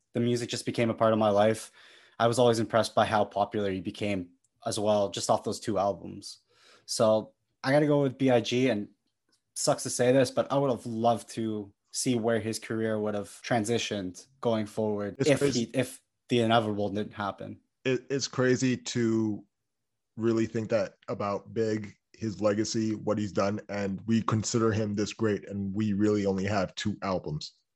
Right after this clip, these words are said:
Speaker 2: Like,
Speaker 1: Yeah.
Speaker 2: it's, it's insane.
Speaker 1: Yeah. And,
Speaker 2: I like that,
Speaker 1: how
Speaker 2: though. Shouts Big.
Speaker 1: Absolutely. Shout out to Big. This, you know, the no free shout outs, that doesn't apply here for this
Speaker 2: No,
Speaker 1: guy.
Speaker 2: no.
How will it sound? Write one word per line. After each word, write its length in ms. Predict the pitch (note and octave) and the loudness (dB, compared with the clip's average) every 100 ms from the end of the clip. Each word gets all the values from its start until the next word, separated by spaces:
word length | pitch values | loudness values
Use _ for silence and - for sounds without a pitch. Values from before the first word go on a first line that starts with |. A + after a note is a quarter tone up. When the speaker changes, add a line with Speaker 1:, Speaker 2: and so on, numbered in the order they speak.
| _ | _
Speaker 2:
Like, 160 | A2 G2 | 2 4
Speaker 1:
Yeah. 200 | D3+ - - _ _ - | 4 0 -6 _ _ 0
Speaker 2:
it's, 320 | A2 - - | 0 0 -6
it's 240 | F#2+ A2+ A#2 | -4 -2 0
insane. 560 | G2+ G2+ A2 F#2+ E2+ - _ _ _ - | 0 2 2 2 0 -6 _ _ _ -8
Speaker 1:
Yeah. 220 | C#3 B2 - _ _ _ | -4 -4 -8 _ _ _
And, 200 | B2 A#2+ | -4 4
Speaker 2:
I 60 | C3+ | 10
like 220 | F3 D#3+ | 10 10
that, 160 | C#3 A2 | 10 10
Speaker 1:
how 60 | |
Speaker 2:
though. 140 | G#2+ F#2+ | 8 6
Shouts 360 | - D3+ E3 G#2+ | 6 6 6 8
Big. 360 | B2 G2 E2+ - - - _ _ _ A2+ | 8 8 4 -12 -20 -20 _ _ _ -6
Speaker 1:
Absolutely. 600 | A#2+ - A#2+ B2 B2+ A#2 | -6 -4 -4 -2 -2 -4
Shout 260 | - A2 | -2 -2
out 160 | A#2 A#2 | -2 -4
to 80 | A2 | -10
Big. 460 | F#2+ A2 A2+ G#2 - _ - | -6 -2 -2 -4 -14 _ -8
This, 240 | C3+ - | -6 0
you 80 | C3+ | 4
know, 100 | C#3+ | 6
the 100 | C3 | 6
no 220 | A#2+ B2+ | 6 4
free 220 | B2+ B2+ | 4 0
shout 260 | A#2 A#2 A#2+ | 0 2 4
outs, 180 | B2 - | 2 2
that 100 | A2+ | 0
doesn't 200 | A#2+ G#2+ | 0 -2
apply 320 | G2 G#2 G2+ | -4 0 0
here 180 | G2 G2 | 0 -4
for 100 | - | -6
this 140 | F#2 A2+ | 0 6
Speaker 2:
No, 60 | |
Speaker 1:
guy. 220 | A2+ - - - - | 8 6 2 -6 0
Speaker 2:
no. 360 | A#2+ A2+ G2 | 4 4 4